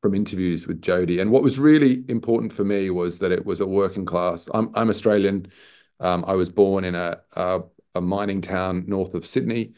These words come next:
um, also called Newcastle, uh, and, um, brought up in Sydney. And I, I was aware that,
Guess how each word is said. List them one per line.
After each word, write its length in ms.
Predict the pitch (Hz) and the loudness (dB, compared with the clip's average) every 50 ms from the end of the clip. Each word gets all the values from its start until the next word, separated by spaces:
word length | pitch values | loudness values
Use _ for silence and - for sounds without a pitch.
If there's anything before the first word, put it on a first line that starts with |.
| _ - - - _ _ - - | _ -20 -20 -20 _ _ -10 -4
um, 420 | - 90 85 80 80 82 82 - - _ _ _ _ _ _ _ | -4 -2 -2 -2 -4 -6 -8 -10 -16 _ _ _ _ _ _ _
also 280 | - 101 95 - 101 95 | -4 -4 -2 0 0 -2
called 220 | - - 92 87 92 | 0 -2 -2 0 0
Newcastle, 600 | 101 98 95 104 98 98 - 101 101 101 101 - - - _ _ _ _ | 0 0 0 0 -2 0 0 0 0 0 -2 -6 -14 -20 _ _ _ _
uh, 380 | - 101 98 92 90 87 92 - - | -2 0 0 0 0 -2 -2 -4 -4
and, 600 | 107 98 95 95 90 92 90 90 90 90 - - - _ _ | -4 -4 -2 -2 -2 -2 -2 -2 -4 -6 -10 -14 -16 _ _
um, 380 | - 92 92 90 90 87 85 85 | -6 -4 -4 -4 -4 -4 -4 0
brought 200 | - 104 98 95 | 4 4 4 4
up 80 | 90 | 2
in 60 | - 85 | -2 -4
Sydney. 520 | - - 90 85 90 90 90 85 87 87 - _ _ - | -6 -6 -4 -4 -4 -4 -4 -6 -8 -12 -18 _ _ -10
And 140 | 98 92 90 | -6 -4 -4
I, 580 | 92 92 92 92 92 92 92 92 92 95 92 92 - _ _ _ _ _ _ _ _ _ _ _ _ _ - | -2 -2 -2 -2 0 0 0 0 -2 -2 -4 -8 -12 _ _ _ _ _ _ _ _ _ _ _ _ _ -8
I 220 | - 104 107 104 | -4 0 2 2
was 220 | 98 104 107 - | 2 2 0 -2
aware 460 | 104 - 110 101 117 117 117 117 113 104 | 0 0 2 4 4 6 6 6 6 4
that, 240 | 107 - - - | 4 0 -2 -6